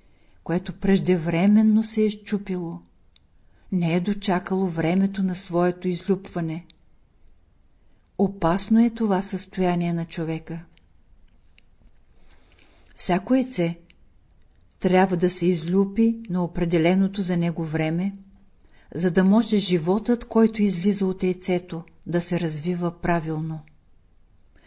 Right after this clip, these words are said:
И тогава, каквото и да говорите на такъв човек,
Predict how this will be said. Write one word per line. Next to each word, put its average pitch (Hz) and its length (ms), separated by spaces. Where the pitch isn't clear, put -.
И 226 200
тогава, 202 560
каквото 190 480
и 196 60
да 180 120
говорите 190 640
на 247 180
такъв 233 360
човек, 180 580